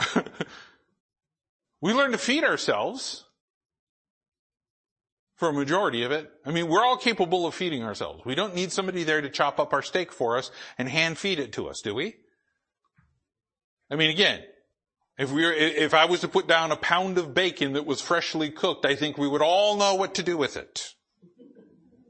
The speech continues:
Right? Then why in the world can't we learn how to have the Holy Spirit speak to us and teach us truth? To instruct us.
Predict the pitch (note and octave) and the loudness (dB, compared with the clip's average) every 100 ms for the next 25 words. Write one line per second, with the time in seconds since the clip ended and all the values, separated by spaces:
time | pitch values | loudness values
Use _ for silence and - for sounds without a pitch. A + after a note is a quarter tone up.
0 | _ _ _ G#2 C#3+ B3+ - - - _ | _ _ _ 4 6 6 2 -6 -10 _
1 | _ _ _ _ _ _ _ _ _ _ | _ _ _ _ _ _ _ _ _ _
2 | _ _ _ _ _ _ _ _ _ _ | _ _ _ _ _ _ _ _ _ _
3 | _ _ _ _ _ _ _ _ _ _ | _ _ _ _ _ _ _ _ _ _
4 | _ _ _ B2 D#3 F3 G#3+ A3 G3+ G3+ | _ _ _ -6 -2 -2 -2 -2 -2 -2
5 | E3 - F3 D#3 D3 D#3+ D#3 B2 A2 G#2+ | -2 -4 -6 -4 -4 -2 -2 -2 -6 -12
6 | - - C3 B2+ B2+ B2+ A2 C#3 D3+ - | -12 -4 -2 0 -2 -2 -4 -4 -6 -8
7 | - A#2 G#2+ - B2 A#2 A#2 F2+ - F2+ | -6 -6 -8 -10 -10 -8 -8 -8 -10 -14
8 | - G#2 - - - C2+ - _ _ _ | -14 -14 -14 -14 -14 -16 -18 _ _ _
9 | _ _ _ _ _ _ _ _ _ _ | _ _ _ _ _ _ _ _ _ _
10 | _ _ _ _ _ _ _ _ _ - | _ _ _ _ _ _ _ _ _ -14
11 | D3+ D#3+ - - G3 - - - - - | -10 -10 -8 -4 -6 -6 -12 -12 -18 -20